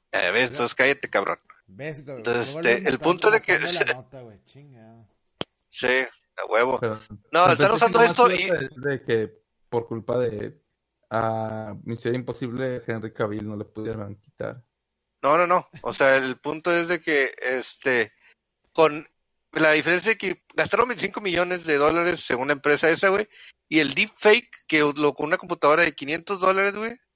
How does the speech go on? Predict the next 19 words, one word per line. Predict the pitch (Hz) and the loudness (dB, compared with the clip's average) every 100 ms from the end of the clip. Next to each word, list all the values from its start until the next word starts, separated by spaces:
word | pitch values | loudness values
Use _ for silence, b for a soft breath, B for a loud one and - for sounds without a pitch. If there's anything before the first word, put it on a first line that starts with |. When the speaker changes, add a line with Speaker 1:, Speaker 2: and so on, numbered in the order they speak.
| _ _ | _ _
Speaker 1:
que | 143 139 127 - | 0 2 2 -2
corrió | - 143 131 147 | 0 2 4 4
el | 175 147 | 4 2
programa | - 131 143 | 2 2 2
del | 147 | 0
deepfake | 165 - 165 - | -2 -2 -2 2
para | 156 120 - b b _ _ | 2 2 0 b b _ _
que | 139 | -2
lo | 135 | 0
que | - | 0
hace | 147 175 | 0 2
este | 160 160 | 0 0
es | 151 - | -2 -2
busca | - 135 - | -10 -10 0
imágenes, | 160 160 160 175 165 | 0 2 0 0 -2
por | 147 | -2
ejemplo, | 127 139 151 | -4 -2 0
en | 127 120 | -2 -4
Google, | 160 185 | -6 -6